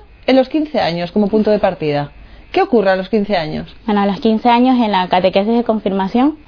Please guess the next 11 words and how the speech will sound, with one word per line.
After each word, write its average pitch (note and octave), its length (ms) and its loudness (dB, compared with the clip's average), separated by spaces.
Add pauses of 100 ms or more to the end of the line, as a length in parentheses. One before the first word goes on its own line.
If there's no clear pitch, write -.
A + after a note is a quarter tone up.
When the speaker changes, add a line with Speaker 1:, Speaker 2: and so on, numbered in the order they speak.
Speaker 2:
descubrí G#3 480 2
que A3+ 120 2
tenía G#3 640 0 (260)
que F#3 140 0
ser G3 180 0
santa. F3+ 520 -4 (140)
Estábamos F#3+ 440 0
hablando F3+ 320 2
sobre F#3 240 2
la F3 100 0
santidad. D#3+ 400 0